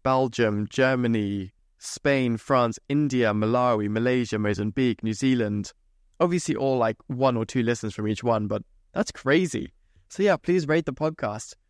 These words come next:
Only give it five stars if you are gonna rate it. Uh, if you're not, please don't rate it.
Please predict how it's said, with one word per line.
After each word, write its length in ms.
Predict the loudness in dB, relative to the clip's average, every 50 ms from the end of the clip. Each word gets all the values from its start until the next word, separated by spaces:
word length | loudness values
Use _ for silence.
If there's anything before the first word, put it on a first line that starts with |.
| _ _ 0
Only 200 | 2 2 2 2
give 140 | 2 0
it 100 | 0 0
five 260 | 0 0 0 2 0 0
stars 300 | 2 2 2 2 2 0
if 140 | -4 -2
you 100 | 0 2
are 120 | 2 2 2
gonna 200 | 2 0 -2 -2
rate 220 | -2 -2 -2 0
it. 220 | 0 0 0 -2 -12 _ _ _ _ _ _ -6
Uh, 220 | -2 -2 0 -2
if 100 | -2 -2
you're 100 | -2 0
not, 280 | 2 2 0 -2 -4 -12 _ -6
please 200 | -6 -4 -4 -2
don't 180 | 0 -2 0
rate 220 | 0 -2 -2 -2 0
it. 200 | -2 -2 -2